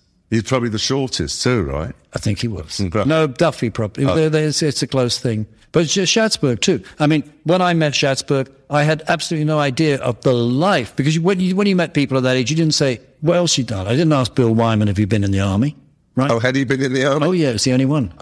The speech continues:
Speaker 1: <laughs>
Speaker 2: Done national service.
Speaker 1: I didn't know.
Speaker 2: And the only one of, uh, of all of us with an outhouse.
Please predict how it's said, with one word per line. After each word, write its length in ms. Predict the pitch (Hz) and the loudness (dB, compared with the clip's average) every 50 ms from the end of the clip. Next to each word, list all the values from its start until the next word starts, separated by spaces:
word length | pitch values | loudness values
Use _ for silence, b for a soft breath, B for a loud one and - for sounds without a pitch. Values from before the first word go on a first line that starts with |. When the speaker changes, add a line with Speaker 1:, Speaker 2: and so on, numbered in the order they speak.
| - - | -4 -4
Speaker 1:
<laughs> 880 | 113 - - 110 - - 104 90 - 107 107 95 - _ _ _ - | -4 -4 -4 -8 -8 -8 -10 -8 -6 -6 -8 -8 -10 _ _ _ -2
Speaker 2:
Done 180 | - 127 127 127 | 0 2 2 2
national 360 | 131 131 123 - - 147 135 | 2 0 0 0 0 0 0
service. 500 | 143 165 170 160 147 - - - - - _ _ _ _ _ - | 0 0 -2 -2 -4 -6 -8 -8 -10 -10 _ _ _ _ _ -14
Speaker 1:
I 40 | - - | -12 -12
didn't 220 | - - 65 62 | -10 -8 -10 -8
know. 300 | 62 71 73 80 73 - - - _ _ _ _ _ _ _ - | -8 -8 -8 -8 -10 -10 -14 -20 _ _ _ _ _ _ _ -2
Speaker 2:
And 220 | 127 143 147 156 | 0 0 2 2
the 120 | 160 151 | 2 2
only 160 | 147 147 151 147 | 2 2 2 2
one 340 | 127 123 120 123 131 135 | 2 2 4 4 4 4
of, 180 | 131 113 110 - | 2 0 -2 -2
uh, 160 | - 117 117 - | 0 0 2 2
of 220 | 123 120 117 113 | 2 2 2 2
all 180 | 123 117 113 110 | 2 2 2 0
of 80 | 107 123 | 0 -2
us 120 | - - | -2 -2
with 140 | 131 123 131 | -2 -2 0
an 60 | 135 | 0
outhouse. 640 | 151 185 175 - - 104 - - - - - - | 0 0 -2 -2 -4 -6 -8 -6 -10 -10 -10 -12